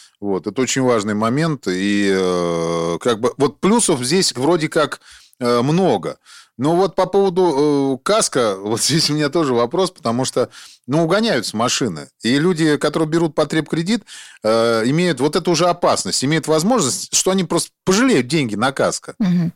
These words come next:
Speaker 1: Реально пожалеют. И, э, <laughs> не дай бог, эту машину угонят, он останется и без денег,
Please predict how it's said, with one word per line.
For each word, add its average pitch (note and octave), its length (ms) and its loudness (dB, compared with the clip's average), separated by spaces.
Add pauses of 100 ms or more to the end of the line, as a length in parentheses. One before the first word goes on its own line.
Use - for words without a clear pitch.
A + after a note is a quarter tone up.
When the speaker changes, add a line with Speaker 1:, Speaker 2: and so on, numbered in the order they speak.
(120)
Speaker 1:
Реально F3 300 2
пожалеют. B2+ 640 0 (500)
И, F#3+ 240 4
э, D#3 240 4 (260)
<laughs> - 220 -12
не G#3 120 2
дай G#3 240 0
бог, E3+ 300 2
эту B2+ 160 -4
машину C3+ 420 0
угонят, A#2 420 0 (280)
он A#2 140 0
останется C#3 460 0
и - 160 0
без D3+ 260 0
денег, D#2 320 -6